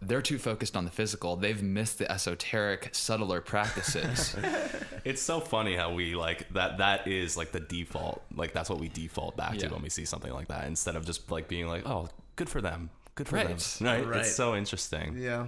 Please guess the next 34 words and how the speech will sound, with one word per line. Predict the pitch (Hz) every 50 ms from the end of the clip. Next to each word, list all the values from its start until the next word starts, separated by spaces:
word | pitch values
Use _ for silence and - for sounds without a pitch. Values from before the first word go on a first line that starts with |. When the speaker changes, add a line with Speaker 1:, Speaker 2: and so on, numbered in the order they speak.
| 123 -
Speaker 1:
And | - 135 139
also, | 139 139 135 117 107
it's | 101 - -
completely | - 113 110 - 139 139 104 104 104
counter | - - 117 113 117 117 - 107 98
to, | 95 - - - 101 95 95 92 92 90 90 87 - -
like, | - 92 90 87 85 - - -
the | - 95 95
values | 87 95 90 98 107 104 98 92 87
of | 92 85
yoga | 87 92 95 104 95 92 87 87
to | - -
be | 87 92 92 90 87 85
judgmental | 85 - 92 90 - 92 92 98 110 - 87 -
of | -
someone | - 92 90 87 85
else's | 95 101 101 95
Speaker 3:
Yeah. | 92 87
Speaker 1:
practice | 95 92 90 - 92 -
in | - 87
the | 90
first | - 107 117 117 -
place. | - 82 - - - - - - - -
Speaker 3:
Yeah. | 95 95 92 87 85 85 90 - - - -
Speaker 1:
Like, | 95 90 - - -
check | - - 151 - -
yourself. | - - 123 110 107 - - - - - - - -
Speaker 3:
Yeah. | 123 156 160 127 - - - - - - - - - - - - - - -
How, | - - 135 160 175 - -
how | - 120 147 160 175
is, | 175 175 165 -
uh, | 131 101 92 90 85 85 82 - - 90
the, | 90 95 92 90 87 85 87 85 - - -
uh, | 52 53 65 78 76 82 85